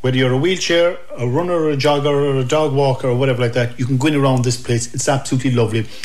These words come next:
It's safe. You know, there's loads of people around, and it's a great place to take pictures. I highly recommend it if you're starting out in photography and you want a place to go to. It is the place to go. Great pictures. You've a mural there on the, on a hoarding. Absolutely lovely. It's a great use of space. It's absolutely fantastic.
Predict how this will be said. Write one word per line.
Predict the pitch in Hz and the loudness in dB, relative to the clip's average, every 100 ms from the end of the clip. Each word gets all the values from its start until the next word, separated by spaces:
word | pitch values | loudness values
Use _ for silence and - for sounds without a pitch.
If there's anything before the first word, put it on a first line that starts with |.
| - | -6
It's | 123 | -4
safe. | - - 151 147 160 - - - - - | -4 -2 0 0 -2 -10 -14 -14 -14 -2
You | |
know, | 127 | -2
there's | 120 120 101 | 0 -2 0
loads | 135 156 | 2 2
of | 143 | -2
people | 123 127 117 | -4 -4 -2
around, | 117 117 - | -2 -2 -4
and | - | -2
it's | 117 | -2
a | 123 | -2
great | 135 123 | -2 -2
place | - 120 110 | 0 -4 -4
to | |
take | - 113 - | -6 -6 -4
pictures. | 107 - 92 - - - - | -6 -6 -6 -8 -12 -12 -2
I | 123 | -2
highly | 113 151 170 156 | 0 0 2 2
recommend | 135 113 120 113 | 0 0 -2 -2
it | 104 | -4
if | 101 | -4
you're | 113 | -4
starting | - 123 123 | -2 -2 0
out | 120 | -2
in | 107 | -2
photography | 113 - 113 98 110 - - - | -4 0 -2 0 -4 -6 -12 -2
and | 120 | 2
you | |
want | 117 | 2
a | 117 | 2
place | - 120 | 0 -2
to | 113 | 0
go | 113 110 | 0 0
to. | 110 - - | -2 -6 -2
It | 143 | 0
is | 135 | 2
the | 120 | -2
place | - 117 101 | -4 -4 -4
to | 98 | -4
go. | 98 92 - - - | -4 -6 -12 -14 -2
Great | 151 151 | 0 0
pictures. | 147 135 139 127 - | -2 -2 0 -2 -4
You've | 107 | -2
a | 117 | 0
mural | 117 127 147 147 143 | 2 4 4 2 0
there | 139 135 131 139 - | 2 2 0 -2 -4
on | 123 | -2
the, | 123 123 120 - - - | 0 0 -2 -8 -10 -2
on | |
a | 123 | 0
hoarding. | 117 127 120 120 127 - | 2 2 2 0 -2 -4
Absolutely | 127 131 - 127 135 | -4 -4 -2 -2 0
lovely. | 117 110 120 | 0 0 -4
It's | 127 | -6
a | 143 | -6
great | 107 135 147 151 131 | -4 0 2 0 0
use | 143 135 - | 0 0 0
of | 123 | -4
space. | - 120 104 98 - | -4 -2 -2 -4 -4
It's | 139 - | -6 -4
absolutely | 131 120 - 113 | -4 -4 -4 -6
fantastic. | 117 110 - 107 - | -4 -4 -2 -4 -2